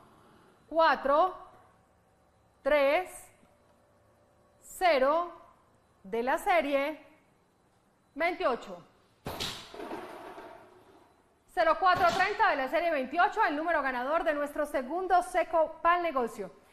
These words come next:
Vamos a continuación con nuestro Seco Compra Auto por cuarenta y cinco millones de pesos. Suerte para todos ustedes.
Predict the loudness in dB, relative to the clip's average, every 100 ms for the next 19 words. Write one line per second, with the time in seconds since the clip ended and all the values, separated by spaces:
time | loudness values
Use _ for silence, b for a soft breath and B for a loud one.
0 | b b b 0 2 2 2 0 -2 -2
1 | -4 -2 -4 -4 -4 -2 0 0 4 4
2 | 4 2 2 2 2 0 0 -2 2 2
3 | 0 -2 0 2 2 -2 -4 -6 -6 -6
4 | -4 -2 0 -2 -2 0 0 0 -2 0
5 | 0 -2 -6 -16 -20 b b 0 2 4
6 | 2 2 2 4 2 0 -6 -6 -6 -16
7 | -20